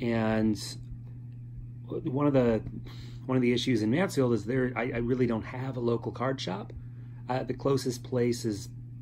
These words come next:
you know, roughly twenty-five, thirty minutes away. So I can get cards at Target, Walmart, uh, occasionally a drugstore. So, um, obviously coming out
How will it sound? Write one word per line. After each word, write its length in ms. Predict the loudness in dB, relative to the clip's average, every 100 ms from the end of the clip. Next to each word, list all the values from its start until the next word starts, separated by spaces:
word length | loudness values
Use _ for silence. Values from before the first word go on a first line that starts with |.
| -8
you 120 | -2
know, 60 |
roughly 280 | 0 0 0
twenty-five, 480 | -2 0 2 0 0
thirty 240 | 0 2
minutes 300 | 2 0 -2
away. 500 | 0 2 2 2 -2 -6 -10 -12 -12 -12 -12 -12 -14 -12 -10
So 140 | 2 6
I 80 |
can 100 | 8
get 160 | 8 6
cards 320 | 2 2 2
at 120 | 0
Target, 540 | -2 0 2 2 2 -2 -8 -12 -12 -12 -4
Walmart, 760 | 0 2 2 2 2 2 0 -2 -10 -12 -12 -10
uh, 180 | -6 -6
occasionally 480 | -4 2 4 4 2
a 40 |
drugstore. 600 | 2 0 0 -4 -6 -8 -8 -12 -12 -12 -12 -12 -12 -12
So, 520 | -2 2 4 6 4 2
um, 260 | 0 2
obviously 400 | 2 2 4 2
coming 240 | 4 4 4
out 280 | 2 -2